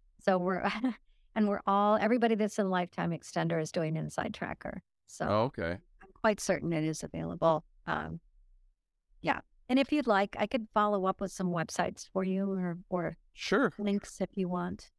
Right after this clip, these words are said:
Speaker 2: That'd be great. That'd be great to, that'd be great to share them, right? So that other
Speaker 1: Yeah.
Speaker 2: people have availability to this knowledge, right, that normally they wouldn't have.
Speaker 1: We, uh, honestly, this, the Second fifty, we're the largest, wealthiest, most highly educated group,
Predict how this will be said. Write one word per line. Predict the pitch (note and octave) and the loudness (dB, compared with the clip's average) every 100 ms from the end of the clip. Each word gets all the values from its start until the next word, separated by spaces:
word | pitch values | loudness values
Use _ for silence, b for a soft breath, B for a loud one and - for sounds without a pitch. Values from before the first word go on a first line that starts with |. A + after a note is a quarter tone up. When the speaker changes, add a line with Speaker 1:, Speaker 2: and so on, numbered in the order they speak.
| _ _ | _ _
Speaker 2:
That'd | C#3 D#3+ | 2 2
be | C#3 | 4
great. | D#3+ | 4
That'd | C3+ | 4
be | A#2+ | 2
great | C#3 C3+ | 0 2
to, | |
that'd | C3+ C3+ | 4 4
be | C3 | 2
great | C3 C3 | 0 0
to | |
share | A2 D3 B2+ | 0 2 4
them, | F#2 C2 C2+ | 2 0 0
right? | F2+ F#2 | 0 0
So | - G#2 | 0 0
that | F#2 F#2+ | 2 2
other | F#2+ | 2
Speaker 1:
Yeah. | G#2+ | 0
Speaker 2:
people | F#2+ F#2 | -4 -2
have | G2 G2 F2+ | 4 4 4
availability | F2 G2 F#2+ G2 F#2+ F#2 | 2 2 2 2 2 0
to | E2+ | -2
this | F2 F2 - | -2 -4 0
knowledge, | G#2 C#3+ F2 E2+ G2+ - - | 2 4 4 2 -4 -14 -6
right, | E2+ G2 E2+ | 0 0 2
that | G2+ F#2+ D#2 _ - | 4 2 0 _ -2
normally | G#2 G#2 G#2 | 0 2 2
they | G2 A2 | 2 2
wouldn't | C3+ A2 D#2 | 2 -4 -6
have. | D2 G1+ _ _ _ _ _ _ _ _ | -8 -10 _ _ _ _ _ _ _ _
Speaker 1:
We, | A#3+ B3 C4+ | -2 0 0
uh, | - G#3+ - | 0 -2 0
honestly, | A3+ A#3 A3 C4 C4 | 2 2 2 2 4
this, | A3+ A3+ - | 2 0 -2
the | G#3+ | -4
Second | G#3 A3 G#3+ A3 | 0 0 2 2
fifty, | G#3 F#3+ F#3+ | 2 0 -2
we're | F3+ F3+ | 0 -2
the | F3+ | -2
largest, | E3+ E3+ F3 F3 G3+ - | -2 0 0 2 -2 -2
wealthiest, | E3+ E3 E3+ E3 E3 - | 0 2 2 0 -2 -2
most | E3 E3 | -4 -6
highly | - E3+ F3 F3+ | -2 0 0 0
educated | F3 G3 - E3+ D#3+ | 0 -2 -6 -4 -4
group, | D#3 D#3+ | -4 -6